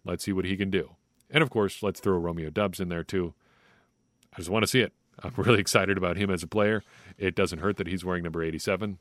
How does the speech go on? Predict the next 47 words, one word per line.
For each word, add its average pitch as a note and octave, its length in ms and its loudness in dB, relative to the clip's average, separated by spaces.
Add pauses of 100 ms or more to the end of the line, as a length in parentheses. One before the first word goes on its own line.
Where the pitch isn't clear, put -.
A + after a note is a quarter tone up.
which F#2 160 -8
is E2 280 -8
a F2+ 60 -6
lot D#2+ 180 -4
of D#2+ 80 -6
fun, D#2+ 200 -8
too. A#2+ 260 2 (480)
Um, E2 460 -2 (500)
let's G2+ 160 -2
see B2+ 80 0
him A#2+ 80 0
out A2+ 220 0
on A2 100 2
the G#2 80 -2
field. G#2 260 0
Let's D#2 140 -6
see F#2+ 80 0
what F#2 80 2
he F2+ 80 2
can F#2+ 140 -2
do. F2+ 260 2 (220)
And E2+ 320 -4
let's F2 200 -2
see F2 480 -4
if - 520 -10
he's F#2+ 280 -2
as E2+ 180 -2
good F#2 340 0
on F2 280 -4
the F2 80 -6
field, F#2+ 520 -2 (580)
uh, D2+ 300 -8
against E2+ 340 -6
a, E2+ 260 -2
another E2+ 300 -2
N F2 100 -2
F F2 120 -6
L F2+ 100 0
defense G2 440 -4
as F2 120 -2
he F2+ 140 0
is - 560 -4
in F2+ 280 -6
practice G#2+ 460 -4
playing E2+ 280 -8
against, F2+ 440 -8
um, E2+ 400 -8